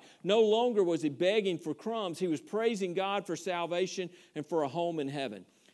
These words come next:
How's your talk? How's your talk?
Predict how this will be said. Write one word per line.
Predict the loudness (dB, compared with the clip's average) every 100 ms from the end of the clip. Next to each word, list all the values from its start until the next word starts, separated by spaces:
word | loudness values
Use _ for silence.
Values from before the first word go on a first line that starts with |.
| _
How's | -8 -6 -6 -6
your | -10
talk? | -8 -10 -10 -14 _ _ _ _ _ _ _ _ _ _ _ _ _
How's | -14 -12
your | -12
talk? | -12 -14